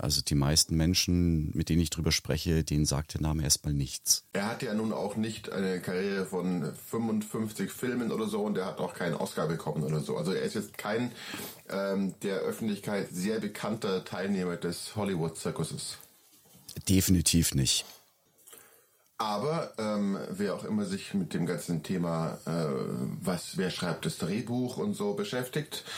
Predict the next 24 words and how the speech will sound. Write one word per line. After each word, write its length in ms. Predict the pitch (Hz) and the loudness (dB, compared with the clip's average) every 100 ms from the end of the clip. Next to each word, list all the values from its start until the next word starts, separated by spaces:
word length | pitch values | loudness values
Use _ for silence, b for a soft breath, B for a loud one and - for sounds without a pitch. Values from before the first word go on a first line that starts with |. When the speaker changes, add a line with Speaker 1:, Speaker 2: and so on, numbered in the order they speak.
| B | B
Speaker 2:
von 400 | - 95 92 80 - | -8 -2 0 0 -2
wirklich 440 | 95 104 101 - | -2 0 -2 -6
zum 160 | - 92 | -2 -2
Teil 240 | 92 87 | 0 -2
sehr, 180 | 80 90 | -2 -2
sehr 100 | 87 | -2
coolen 300 | - 98 82 | -2 0 0
Filmen, 400 | - 90 120 113 | 0 0 0 -2
der, 140 | - | 0
es 140 | - 113 | -2 0
wird 220 | 123 - | -4 -2
irgendwann 560 | 151 147 151 143 123 123 | 0 2 2 0 0 0
über 200 | 107 110 | 0 0
ihn 100 | 127 | -2
stolpern. 460 | - 151 147 73 - - _ - - - - - - - - - | 0 0 0 -4 -8 -20 _ -18 -8 -8 -6 -12 -12 -16 -18 -10
Speaker 1:
Und 520 | - 90 85 87 - - | 4 6 8 6 2 -2
wir 320 | 73 64 117 | -2 4 6
sind 220 | 139 135 | 8 6
schon 220 | - 110 98 | 4 4 6
relativ 440 | 76 98 - 107 | 6 6 4 2
früh 200 | - 190 | 6 4
über 140 | 208 | 4
ihn 140 | 71 78 | 2 2
gestolpert. 720 | 67 - 69 73 127 - - | 2 2 2 2 0 -2 -6